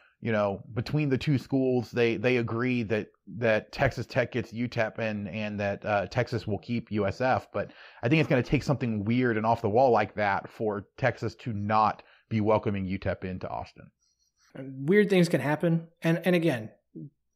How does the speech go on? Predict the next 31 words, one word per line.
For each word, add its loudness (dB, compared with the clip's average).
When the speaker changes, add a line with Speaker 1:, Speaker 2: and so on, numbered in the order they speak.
Speaker 2:
it 0
could 4
be 4
completely 4
new 0
teams 2
that 0
have -6
been 2
on -2
their -8
schedule. -8
We'll -10
talk 2
about 0
that 0
in -6
a -8
minute -8
'cause -12
there's -12
a -20
couple -6
teams -6
that -8
are, -10
are, -10
are -4
in 0
that -6
situation. -8